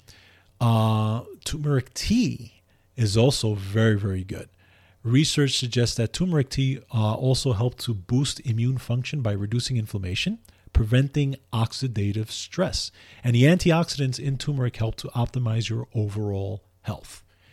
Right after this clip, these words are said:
Number six is yerba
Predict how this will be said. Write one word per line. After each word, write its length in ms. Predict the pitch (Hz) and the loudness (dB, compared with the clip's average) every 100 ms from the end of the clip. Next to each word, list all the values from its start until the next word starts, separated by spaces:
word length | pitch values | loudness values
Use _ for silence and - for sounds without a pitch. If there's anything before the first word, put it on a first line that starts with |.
| _ - _ _ | _ -20 _ _
Number 260 | 120 113 107 | 0 2 2
six 540 | - - 196 - - | 0 2 2 0 -6
is 320 | - 117 110 131 - | -2 0 0 -2 -4
yerba 600 | 113 123 139 147 151 | 2 4 6 4 0